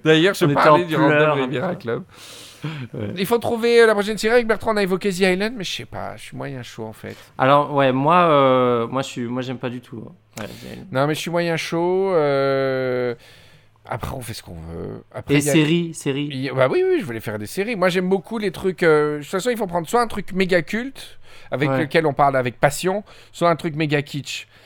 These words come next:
Speaker 2: Ah
Speaker 1: Et
Speaker 2: bah oui.
Speaker 1: j'avoue
Speaker 2: Ouais.
Speaker 1: que j'ai regardé le premier épisode, mais le problème, c'est que c'est pas encore diffusé en France, donc c'est un peu relou, ça incite les gens à t-, à pirater quasiment.
Speaker 2: De
Speaker 1: C'est,
Speaker 2: quoi ?
Speaker 1: euh, la nouvelle, le retour de,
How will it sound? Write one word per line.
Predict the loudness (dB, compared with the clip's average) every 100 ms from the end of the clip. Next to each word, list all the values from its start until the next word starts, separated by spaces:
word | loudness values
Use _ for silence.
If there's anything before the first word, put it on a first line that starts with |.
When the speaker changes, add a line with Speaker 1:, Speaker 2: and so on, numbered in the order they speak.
| -14
Speaker 2:
Ah | -4
Speaker 1:
Et | 0
Speaker 2:
bah | 4
oui. |
Speaker 1:
j'avoue | 6 4 2 -8
Speaker 2:
Ouais. |
Speaker 1:
que | -8
j'ai | 0 0
regardé | 2 0 0 -2
le | -4 -6
premier | -6 -6 -6
épisode, | -8 -10 -6 -2 -2 -4
mais |
le | -6
problème, | -2 -2 -2
c'est | -8
que | -10
c'est | -10
pas | -2 0
encore | 0 -2
diffusé | -6 -8 -4 -4
en | -2
France, | 0 2 4 2 0
donc | -6 -4
c'est |
un | -6
peu | -4
relou, | -2 -2 -2 -6
ça | -6 -6 -6
incite | -12 -16 -14
les | -10
gens | -8 -8
à |
t-, | -10 -12
à | -12 -14
pirater | -10 -10 -10 -12
quasiment. | -12 -14 -16 -18 -20 -20 -20 -20 -8
Speaker 2:
De | -4
Speaker 1:
C'est, | 2
Speaker 2:
quoi ? | 6
Speaker 1:
euh, | 8 8 6 4
la | 2 2 2 0
nouvelle, | -4 -4 -2 -4 -2
le | 0
retour | 0 0 -2
de, | -2